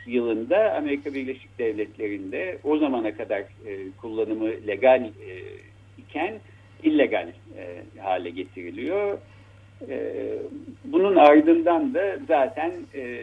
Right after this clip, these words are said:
L S D maddesiyle yapılan deneylere büyük ölçüde, e, son veriliyor. Bin dokuz yüz seksenlerdeki birkaç çalışmanın ardından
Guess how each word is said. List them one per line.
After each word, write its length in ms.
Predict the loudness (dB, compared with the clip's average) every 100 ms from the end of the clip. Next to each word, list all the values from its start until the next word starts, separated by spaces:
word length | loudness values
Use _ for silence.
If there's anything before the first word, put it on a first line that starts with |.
| -12 -8 -4
L 140 | -4 -2
S 140 | -2
D 100 | -2
maddesiyle 580 | -2 -6 -8 -16 -10 -6
yapılan 520 | -6 -8 -8 -8 -6
deneylere 680 | -4 -2 -2 -4 -4 -6 -8 -12
büyük 220 | -6 -6 -4
ölçüde, 540 | -8 -10 -4 -4 -4 -10
e, 320 | -12 -10 -12 -14 -8
son 320 | 2 2 4
veriliyor. 500 | 0 -4 -6 -8 -8 -10 -12 -14 -12
Bin 220 | -2 0
dokuz 220 | 0 -2
yüz 100 | -4
seksenlerdeki 960 | -2 -2 0 0 4 2 2 -6 -4 -6 -8 -20 -20 -20 -20 -20 -20 -20
birkaç 460 | -4 -4 2 0 2
çalışmanın 480 | -4 -4 -4 -6 2
ardından 640 | 4 4 -2 0 0 0